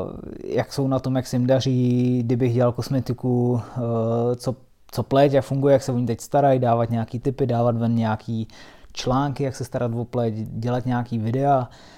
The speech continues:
Vím, že někdo s tím třeba vůbec neměl žádné zkušenosti s tímhletím, dělat nějaký obsah a dávat ho ven, ale myslím si, že teď je prostě ta ideální doba, kdy to čapnout za koule a, a dát ven nějaký obsah.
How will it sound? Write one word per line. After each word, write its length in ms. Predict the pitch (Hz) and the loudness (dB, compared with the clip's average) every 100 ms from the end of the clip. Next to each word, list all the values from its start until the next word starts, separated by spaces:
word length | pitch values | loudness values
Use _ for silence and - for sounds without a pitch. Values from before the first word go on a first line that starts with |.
| - - 120 | -20 -10 -2
Vím, 200 | 139 143 | 0 2
že 120 | 139 | 2
někdo 240 | 135 127 | 2 0
s 40 | - | -2
tím 120 | 139 | -4
třeba 160 | - | -2
vůbec 280 | 139 139 139 | -2 -2 -2
neměl 240 | 139 139 139 | -2 -2 0
žádné 240 | 135 123 | 0 -2
zkušenosti 520 | - - 151 143 - | -4 -6 -4 -4 -4
s 80 | - | -4
tímhletím, 360 | 135 131 143 131 | -2 -2 0 0
dělat 200 | 127 123 | 0 0
nějaký 260 | 127 120 | -2 -4
obsah 340 | 92 - 131 123 | -6 -6 -6 -4
a 40 | |
dávat 320 | 123 123 127 | -2 0 0
ho 100 | 127 | 0
ven, 240 | 117 123 127 | 0 0 0
ale 160 | 117 | 0
myslím 220 | 120 117 | 0 -2
si, 120 | 113 123 | -4 -2
že 120 | 123 | -2
teď 220 | 127 - | -2 -4
je 60 | 127 | -4
prostě 240 | 113 131 | -6 -2
ta 80 | 127 | 0
ideální 420 | 113 123 123 127 | 2 2 2 2
doba, 220 | 120 113 | 0 0
kdy 140 | 117 113 | 0 0
to 120 | 120 | -4
čapnout 300 | - 120 131 | -6 -6 -4
za 140 | 123 | -4
koule 380 | 117 127 127 131 | -2 -2 0 0
a, 420 | 95 120 120 113 - | 0 0 2 0 -2
a 60 | 127 | -6
dát 500 | 113 117 123 131 113 | -4 -2 0 -2 -2
ven 280 | 113 117 123 | -2 0 0
nějaký 340 | 113 113 113 | 0 -2 -4
obsah. 420 | 104 - 113 - | -4 -6 -8 -8